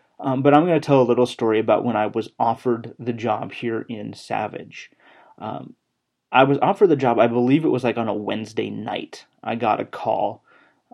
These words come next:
uh, and was not expecting the call at all, and was offered the job. And I thought, "Well, this is great, but I need to talk it over." And the reason why I needed to talk it over and didn't just jump at it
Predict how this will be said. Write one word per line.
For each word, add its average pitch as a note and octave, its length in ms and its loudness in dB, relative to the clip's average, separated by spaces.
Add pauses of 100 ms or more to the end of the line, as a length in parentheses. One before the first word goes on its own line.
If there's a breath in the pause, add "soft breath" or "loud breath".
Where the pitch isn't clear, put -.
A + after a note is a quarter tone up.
uh, - 280 -16 (100)
and G#2+ 460 -8 (160)
was B2+ 180 -2
not D3 220 6
expecting A2 680 -6
the G#2 60 -8
call G#2 420 -4
at G#2+ 120 -6
all, G#2 340 -2 (1300)
and A2+ 500 -2 (360)
was B2 120 -2
offered G#2+ 340 -6
the A#2 60 0
job. D#3 380 0
And G2 160 -12
I F#2 120 -14
thought, - 200 -20
"Well, G#2 120 -16
this - 200 -14
is - 120 -16
great, - 280 0
but B2 100 -4
I A#2 120 -6
need A#2+ 180 -2
to - 60 -16
talk - 320 -6
it B2+ 80 2
over." C#3 340 4 (320 loud breath)
And C#3+ 140 4
the D3+ 60 10
reason B3+ 220 6
why G#3 120 6
I - 20 2
needed F3 300 4
to C3+ 40 -12
talk D#3 220 4
it C3+ 80 2
over C#3 260 6
and B2+ 160 2
didn't C3+ 220 0
just B2 280 -6
jump C3+ 260 0
at B2 100 2
it - 180 -2